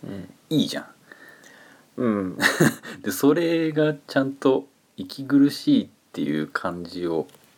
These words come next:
Speaker 2: 表現できてるのがすげえなって、
Speaker 1: そう。
Speaker 2: 俺思うんだよな。
Speaker 1: そうですね。
Speaker 2: うん。
Speaker 1: うん、まあでもそういう描き方というのは、まあ、
Speaker 2: うん。
Speaker 1: ディストピアものっていうジャンルで、
Speaker 2: うん。
Speaker 1: 一応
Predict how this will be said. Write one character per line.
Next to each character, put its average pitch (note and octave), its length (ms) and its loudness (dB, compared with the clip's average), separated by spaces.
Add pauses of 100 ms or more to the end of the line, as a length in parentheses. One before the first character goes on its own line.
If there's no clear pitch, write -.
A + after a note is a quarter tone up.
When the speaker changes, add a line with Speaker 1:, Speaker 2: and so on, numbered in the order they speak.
(140)
Speaker 2:
表 G2 440 0
現 C2+ 120 -12 (680)
で A2+ 140 0
き - 80 -14
て - 140 -4
る - 80 -6
の - 100 -10
が D2+ 160 -6
す - 320 -12
げ F2+ 220 -8
え - 40 -6
な D#2 140 -8
っ - 40 -12 (260)
て、 - 100 -16 (1040)
Speaker 1:
そ - 80 -10
う。 - 40 -6
Speaker 2:
俺 - 80 -4
思 F2+ 320 -2
う - 40 -6
ん - 60 -8
だ - 80 -8
よ - 120 -10
な。 - 240 -14
Speaker 1:
そ - 100 -4
う - 80 -10
で - 20 -16
す - 120 -20
ね。 B2+ 340 -6
Speaker 2:
う D#2+ 40 -8
ん。 D2+ 460 -8 (840)
Speaker 1:
う C3 40 -10
ん、 C3 800 -4
ま D3 80 0
あ E3 40 0
で F#3+ 80 2
も D3+ 140 0
そ G#3 120 2
う A3+ 60 4
い A#3 60 0
う B3 80 0
描 A3 300 0
き - 140 -20
方 G#3 360 -2
と - 100 -2
い G2+ 160 -2
う F#3+ 60 -4
の B2 100 -2
は、 G2 60 -4
ま - 340 -10
あ、 - 0 -
Speaker 2:
う - 0 -
ん。 F2 140 -4
Speaker 1:
デ G#2+ 80 -2
ィ A#2 40 -2
ス C#3 120 -8
ト C#3+ 100 -2
ピ C#3 200 0
ア C3+ 40 2
も C3 160 -6
の B2+ 140 -8
っ - 20 -16
て - 200 -14
い A#2+ 200 -4
う A#2 80 -2
ジ A#2 80 -4
ャ A2+ 80 0
ン G#2 80 -8
ル - 140 -8
で、 D#2 280 -4
Speaker 2:
う F#2 60 -2
ん。 D2+ 720 -8 (120)
Speaker 1:
一 - 120 -8
応 D3 340 0